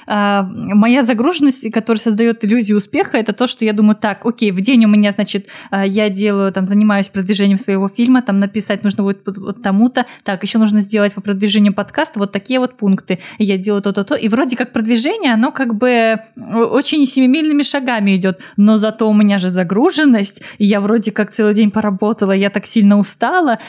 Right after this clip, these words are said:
и это действительно создает иллюзию успеха, потому что, м, когда нет четкого плана, создается просто вот этот хаос из задач.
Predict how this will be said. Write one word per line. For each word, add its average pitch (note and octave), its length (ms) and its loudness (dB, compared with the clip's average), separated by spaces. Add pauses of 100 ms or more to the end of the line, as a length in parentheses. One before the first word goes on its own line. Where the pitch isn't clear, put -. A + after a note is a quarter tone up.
(140)
и G#3+ 480 4
это G3+ 480 0
действительно G#3+ 400 -2
создает G3+ 420 -2 (200)
иллюзию A3 560 2
успеха, A3 400 -4
потому G3 400 0
что, - 240 -6 (340)
м, G3 300 -2
когда G#3 300 -2
нет A3+ 200 2
четкого A#3 380 -2
плана, C#4 400 -2
создается A3+ 400 -2
просто A3+ 240 -4
вот G#3+ 80 -4
этот G3+ 220 -4
хаос A3+ 400 -2
из G3 240 -2
задач. F#3+ 640 -4